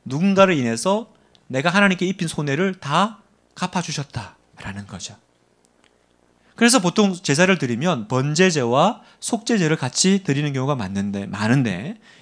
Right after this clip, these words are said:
이유는 뭐예요? 번제는 하나님으로부터 오는 그 죄로 인해서 하나님께 받아야 될 그 진노로부터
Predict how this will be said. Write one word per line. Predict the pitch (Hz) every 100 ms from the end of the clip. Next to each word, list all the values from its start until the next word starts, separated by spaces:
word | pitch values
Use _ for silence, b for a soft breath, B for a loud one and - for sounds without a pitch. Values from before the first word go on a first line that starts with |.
| b
이유는 | 123 196 151
뭐예요? | 95 117 226 _ b -
번제는 | 131 165 170 143 196 262 - B B B B
하나님으로부터 | - 233 240 220 202 175 180
오는 | 165 175 196
그 | 165
죄로 | 165 139 147 202
인해서 | 156 139 156
하나님께 | 185 180 170
받아야 | 156 165 170
될 | 147 139
그 | 135
진노로부터 | - 143 156 185 196 135 - 90